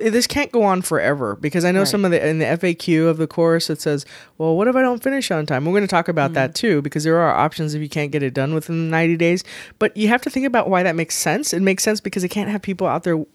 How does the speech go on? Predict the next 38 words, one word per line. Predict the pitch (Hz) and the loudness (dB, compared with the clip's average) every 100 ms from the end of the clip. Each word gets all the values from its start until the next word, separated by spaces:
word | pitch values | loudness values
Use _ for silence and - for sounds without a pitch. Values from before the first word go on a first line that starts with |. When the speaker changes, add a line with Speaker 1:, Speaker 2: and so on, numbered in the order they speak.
| - | -2
Speaker 1:
if | 175 - _ _ _ | -2 -4 _ _ _
there | 160 185 | -2 0
were, | 214 | 2
if | - 180 | 0 0
everybody | 180 208 254 240 262 | 2 2 2 2 2
was | 214 175 | 0 2
waiting, | 151 160 190 240 147 | 2 2 0 -2 -6
Speaker 2:
Mm. | - - - | -12 -20 -2
Speaker 1:
they'd | 180 214 | 0 2
have | 254 | 0
too | - | 0
many | 233 247 220 | 2 2 2
people | 214 220 202 | -2 0 0
to | 160 165 | 0 0
actually | 123 160 - 180 | 0 0 0 0
give | 165 165 | 0 0
you | 175 | 0
a | |
quality | 147 - 143 160 156 | 0 0 2 2 0
review | 147 135 131 151 156 120 | 0 0 2 2 2 0
of | |
Speaker 2:
Right. | 123 131 135 | 0 0 2
Speaker 1:
your | 120 | 0
stuff. | - 165 165 - - | 0 0 0 -2 -10
Speaker 2:
Right. | 156 143 135 - - | -10 -8 -10 -14 -8
Speaker 1:
So | - 156 | 0 2
they | 156 | 4
have | 196 202 | 0 0
to | 175 | -2
call | 151 147 | 2 2
it | 127 - | 2 -2
at | 123 | -2
some | 127 | -4
point. | 123 131 131 - - | -2 0 0 0 -2
<laughs> | - | -4
Say, | - - 135 - | -4 0 0 0
"Okay, | 285 277 226 226 | 0 2 2 2
well, | 175 175 | 0 -2